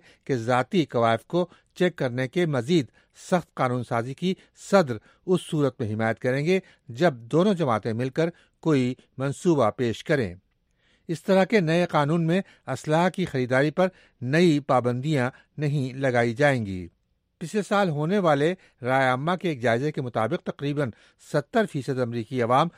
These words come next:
مہلک اسلحہ کی عام فروخت کے حق میں نہیں ہیں۔ صدر ٹرمپ اس ہفتے نوجوان طلبہ کے ایک اجلاس میں شریک ہو کر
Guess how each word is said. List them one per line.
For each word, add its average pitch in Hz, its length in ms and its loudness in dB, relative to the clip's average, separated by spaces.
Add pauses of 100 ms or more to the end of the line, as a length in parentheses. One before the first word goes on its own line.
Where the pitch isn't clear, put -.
(200)
مہلک 151 580 0
اسلحہ 123 380 -4
کی 160 280 -6 (220)
عام 147 300 0
فروخت 120 320 -2
کے 175 160 -2 (340)
حق 160 180 -2
میں 135 200 -4 (140)
نہیں 139 360 -4
ہیں۔ 87 140 -12 (360)
صدر 196 220 2
ٹرمپ 226 180 2
اس 190 140 -6
ہفتے 202 260 -2
نوجوان 170 420 0
طلبہ 143 320 0
کے 180 200 -2 (280)
ایک 139 200 -2
اجلاس 143 340 -2
میں 170 100 -6
شریک 127 320 -8
ہو 123 100 -2
کر 175 160 -2